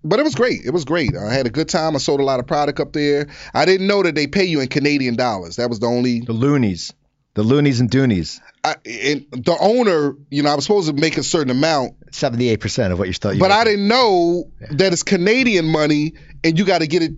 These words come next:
Speaker 1: transferred over to American money and it's not the same.
Speaker 2: It's seventy-eight. It's, I, no, I think, I think there, it used to be eighty percent.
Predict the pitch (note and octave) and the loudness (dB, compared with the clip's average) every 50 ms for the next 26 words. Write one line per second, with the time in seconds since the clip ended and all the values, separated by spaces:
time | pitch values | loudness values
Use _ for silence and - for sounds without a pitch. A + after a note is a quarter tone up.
0 | - - - - - - - A3 A3 A3 G#3 - G3 F3+ F3 E3+ D3+ D3+ C#3+ C#3 | -12 -14 -16 -12 -4 -2 0 2 2 2 0 0 0 0 0 0 0 -2 -4 -6
1 | - - - D3 D3 F3 G#3+ A#3 G#3+ - F3 D#3 D#3 D3+ D#3 D#3+ E3 D#3+ D#3+ C#3+ | -8 -6 -4 -2 0 2 2 2 0 0 -2 -2 0 0 0 0 0 0 0 0
2 | C3 F3+ F#3+ F#3+ F3 E3 - - D#3+ D3+ - - G#3+ G#3 F#3+ D#3 B2+ G#2 F2+ - | 0 0 0 0 0 -2 -2 -4 -4 -2 0 0 2 2 2 2 0 0 -2 -4
3 | A#2+ - - D3+ C3+ C3+ C3+ C3+ B2+ A#2+ - C3+ C#3 C3 - - C#3+ C3 B2+ C#3+ | -6 -4 -2 -2 0 2 2 2 2 2 0 0 0 0 -2 -2 -2 -2 -2 0
4 | B2 D3+ D#3+ - - - E3 D#3+ - C3 - F#3 F3 B2 E3+ D#3 C3 A2 A#2 B2+ | 0 0 0 0 0 -2 -4 -4 -4 -4 -2 -2 -2 -2 -2 -2 -2 0 0 0
5 | C3+ F3+ A3 G#3+ - G3 - - B2+ C3+ C3+ B2+ - - - - G2 E2+ - | 2 2 0 0 -2 -4 -4 -2 0 0 0 -2 -4 -4 -4 -4 -4 -4 -6